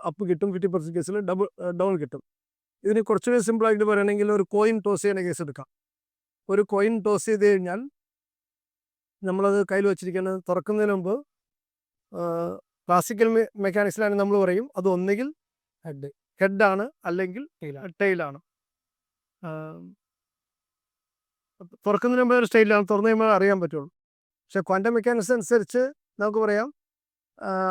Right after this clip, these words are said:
Speaker 1: അതിൽ ഫിഫ്റ്റി പെർസെന്റ് ചാൻസ് ഹെഡ് ആവാനുള്ളതുണ്ട്, ഫിഫ്റ്റി പെർസെന്റ് ചാൻസ് ടെയിൽ ആവാനുള്ളത് തുറക്കുമ്പോൾ നമുക്ക് അറിയാൻ പറ്റും. പക്ഷെ തുറക്കുന്നതിനും എന്ത് അവസ്ഥയിലാണ്?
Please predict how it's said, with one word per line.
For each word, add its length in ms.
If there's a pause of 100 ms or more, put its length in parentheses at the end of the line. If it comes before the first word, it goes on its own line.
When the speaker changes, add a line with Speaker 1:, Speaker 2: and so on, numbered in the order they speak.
Speaker 1:
അതിൽ 240
ഫിഫ്റ്റി 260
പെർസെന്റ് 380
ചാൻസ് 340 (400)
ഹെഡ് 160
ആവാനുള്ളതുണ്ട്, 560
ഫിഫ്റ്റി 240
പെർസെന്റ് 340
ചാൻസ് 260 (220)
ടെയിൽ 180
ആവാനുള്ളത് 460 (400)
തുറക്കുമ്പോൾ 300
നമുക്ക് 120
അറിയാൻ 260
പറ്റും. 200
പക്ഷെ 560
തുറക്കുന്നതിനും 600
എന്ത് 160
അവസ്ഥയിലാണ്? 560